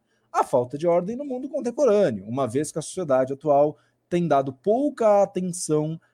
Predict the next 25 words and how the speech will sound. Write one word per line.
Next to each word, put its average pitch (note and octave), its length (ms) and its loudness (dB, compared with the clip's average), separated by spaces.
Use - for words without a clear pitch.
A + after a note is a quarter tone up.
a E3+ 120 -4
questões D3+ 720 -4
de D3 100 -10
extrema F3+ 720 0
relevância, C#3+ 880 -2
tal A#2+ 320 0
como B2+ 380 -6
a C3 80 -2
preservação C#3 800 -4
ambiental D3 600 0
e E3 100 -2
a D#3+ 60 2
persistência D3+ 760 -6
das C#3+ 220 -2
desigualdades C#3+ 880 -2
sociais. - 680 -4
Nesse B2+ 240 -2
aspecto, G#3 460 0
a E3 40 -4
sociedade F3 720 -2
desatenta C#3+ 960 0
apenas F3 440 0
acompanha G3 520 -2
o B3+ 100 -2
tráfego, A#2 600 -2